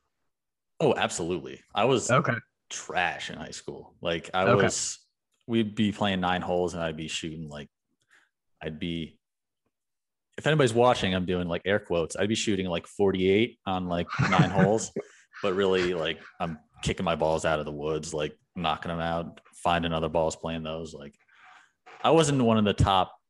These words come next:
Speaker 1: four, so, like, my scores weren't counting. I was, like, down
Speaker 2: Mm-hmm.
Speaker 1: towards, like, seven, eight range. So I was just functional enough to get to go
Speaker 2: Mm-hmm.
Speaker 1: and play, but I wasn't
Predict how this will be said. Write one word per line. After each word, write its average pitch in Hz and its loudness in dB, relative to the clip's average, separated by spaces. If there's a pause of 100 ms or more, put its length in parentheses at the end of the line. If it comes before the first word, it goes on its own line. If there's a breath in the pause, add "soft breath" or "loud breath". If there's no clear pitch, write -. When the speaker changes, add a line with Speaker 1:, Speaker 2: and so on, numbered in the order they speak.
Speaker 1:
four, 98 0
so, 90 -4
like, 82 2
my 85 0
scores 90 -2
weren't 87 -4
counting. 87 0
I 85 2
was, 82 -2
like, 85 -4
down 82 0
Speaker 2:
Mm-hmm. - -4
Speaker 1:
towards, 80 -4
like, 80 -2 (240)
seven, 85 -2
eight 82 -6
range. 95 -2 (400)
So - -4
I 92 4
was 98 0 (140)
just 104 0 (840)
functional 101 -2
enough 92 -2
to 101 -4 (160)
get 87 -4
to 90 -8
go 90 0 (880)
Speaker 2:
Mm-hmm. 120 -2 (100)
Speaker 1:
and 92 -6
play, 98 4
but 98 2
I 85 0
wasn't 82 -4